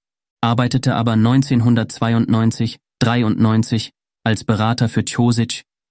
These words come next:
der zu dieser Zeit Präsident war. Andererseits war er, besonders Ende der neunzehnhundertneunziger,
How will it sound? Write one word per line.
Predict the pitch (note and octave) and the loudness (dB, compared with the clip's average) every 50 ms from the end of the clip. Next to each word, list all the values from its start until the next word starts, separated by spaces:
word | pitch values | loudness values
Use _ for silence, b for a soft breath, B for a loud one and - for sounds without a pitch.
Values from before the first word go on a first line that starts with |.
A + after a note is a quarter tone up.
| _ - | _ -6
der | A2 G2+ | -4 -4
zu | - A2 | -2 -2
dieser | G2 G3+ - A#2 G#2+ G2+ | -2 -2 0 -2 -2 -4
Zeit | - - A2 G#2 G#2 - | -4 -4 -4 -4 -4 -4
Präsident | - - A2+ G#2+ A2 G#2 G#2 G2 F#2+ - - | -4 -4 -2 -2 -2 -2 -2 -4 -4 -6 -8
war. | F2+ - A2 - _ _ _ _ _ _ _ _ _ _ _ _ _ _ _ _ _ _ _ _ _ _ _ - | -10 -10 -10 -14 _ _ _ _ _ _ _ _ _ _ _ _ _ _ _ _ _ _ _ _ _ _ _ -2
Andererseits | A2+ B2 C3 C3+ B2 B2+ A#2 A#2+ A#2+ A#2+ A#2 - | 0 2 2 2 2 0 0 0 -2 -2 -2 -2
war | A#2 A2+ A2+ - | -2 -2 -2 -2
er, | B2+ C3 C3 C#3+ C#3+ D3 - _ _ _ _ - | 0 0 0 0 -2 -4 -10 _ _ _ _ -4
besonders | A2 G2+ G#2+ G#2 G#2 G#2 G2+ - | -2 0 0 0 0 0 -2 -2
Ende | - - G#2+ G#2+ A2 | -2 -2 0 0 0
der | G2+ G2+ G2+ | 0 0 0
neunzehnhundertneunziger, | G#2 G#2 G#2+ G#2 - A2 G#2 G2+ G#2+ G#2 G2 F#2 - G#2+ G#2+ G#2 G#2 G#2 - A#2 A#2 A2 A2 | 2 2 0 0 0 0 0 0 0 0 -2 -2 -2 -2 0 0 0 -2 -2 -2 -2 -2 -2